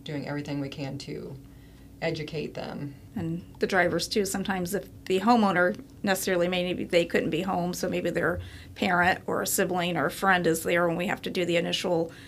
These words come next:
Speaker 2: uh, reading of the tank or system test. Sometimes if they're home and the driver is there, they can catch the driver and they can also show 'em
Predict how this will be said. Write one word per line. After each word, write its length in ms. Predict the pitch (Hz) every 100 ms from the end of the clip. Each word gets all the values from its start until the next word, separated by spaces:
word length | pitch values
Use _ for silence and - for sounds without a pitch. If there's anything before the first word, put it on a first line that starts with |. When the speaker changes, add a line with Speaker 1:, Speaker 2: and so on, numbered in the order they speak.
| - - -
Speaker 2:
uh, 260 | 175 120 160
reading 300 | 208 180 170
of 60 |
the 60 | 170
tank 380 | - 180 175 175
or 80 |
system 460 | 170 - 185 - 180
test. 540 | 185 175 175 - - -
Sometimes 680 | - 190 190 170 175 180
if 180 | - -
they're 180 | - 175
home 240 | 202 175
and 80 | 170
the 40 | 147
driver 440 | 175 165 165 165
is 140 | 165
there, 280 | 165 175 165
they 120 | 160
can 120 | 160 165
catch 240 | 160 156
the 80 | 160
driver 340 | 151 147 147
and 120 | 151
they 100 | 156
can 120 | - -
also 300 | - - -
show 280 | - - -
'em 240 | - -